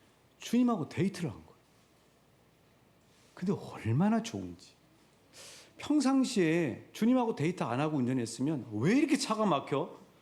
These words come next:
왜 이렇게 비는 많이 와?" 스트레스만 잔뜩 받았을 거예요. 근데 주님하고 대화하면서, 이야기하면서 올라가니까 피곤하지가 않은 거예요. "아, 이게 주님과 교제하는 맛이구나."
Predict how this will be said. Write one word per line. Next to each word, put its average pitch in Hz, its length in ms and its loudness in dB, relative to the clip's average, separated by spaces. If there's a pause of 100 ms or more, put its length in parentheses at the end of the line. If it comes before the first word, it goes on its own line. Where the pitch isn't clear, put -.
(140)
왜 262 120 2
이렇게 247 220 2
비는 226 220 4
많이 180 240 2
와?" 175 320 0 (360)
스트레스만 302 760 0
잔뜩 190 300 -2
받았을 143 380 -4
거예요. - 120 -20 (1200)
근데 - 160 -10
주님하고 302 460 4
대화하면서, 262 640 2
이야기하면서 226 680 2
올라가니까 170 840 0 (1400)
피곤하지가 285 600 0
않은 87 100 -6
거예요. - 160 -18 (160)
"아, 175 760 -4
이게 110 640 -6
주님과 180 400 -4
교제하는 151 680 -8
맛이구나." 120 560 -12